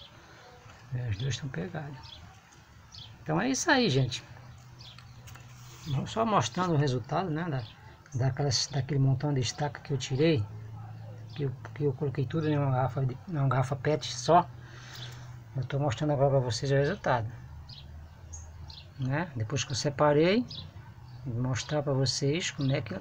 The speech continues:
como é que elas estão. Tão lindas, né? Essa daqui não, não tá, não tem flor, folha, mas já tá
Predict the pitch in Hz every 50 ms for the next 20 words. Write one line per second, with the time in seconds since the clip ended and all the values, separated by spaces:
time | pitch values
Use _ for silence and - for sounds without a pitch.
0 | - - - 156 160 156 147 143 143 127 - 185 185 202 180 - - - 156 139
1 | 117 104 - - - - - - - - - - - - - - - - - -
2 | - - - - - - - - - - - - - - - - 131 127 120 127
3 | 143 156 175 196 202 208 208 - - - - - - - - - - - - -
4 | - - - - - - - - - - - - - - 131 135 156 180 143 127
5 | 123 120 - - 139 127 131 - - 135 139 135 151 165 139 156 147 135 123 113
6 | 107 139 139 135 127 113 - - - - - - - - - - - - 135 110
7 | - 147 127 - - - - - - - 165 156 139 107 - - - - - -
8 | 151 147 139 131 131 131 139 120 113 127 127 - 143 139 127